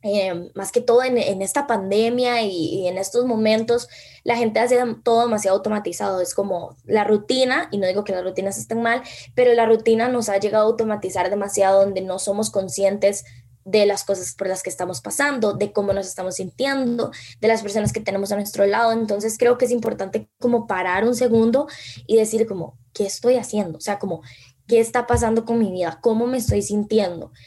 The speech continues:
¿Quiénes están a mi alrededor?". Entonces creo que es como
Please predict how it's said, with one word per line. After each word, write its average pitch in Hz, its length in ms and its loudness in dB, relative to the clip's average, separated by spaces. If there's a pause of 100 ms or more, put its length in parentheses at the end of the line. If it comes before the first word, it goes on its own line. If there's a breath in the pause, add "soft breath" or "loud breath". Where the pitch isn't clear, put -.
(200 soft breath)
¿Quiénes 240 300 2
están 214 260 -2
a 202 80 0
mi 214 140 2
alrededor?". 190 500 2
Entonces 196 500 -6
creo 240 300 4
que 233 80 2
es 214 160 0
como 226 320 0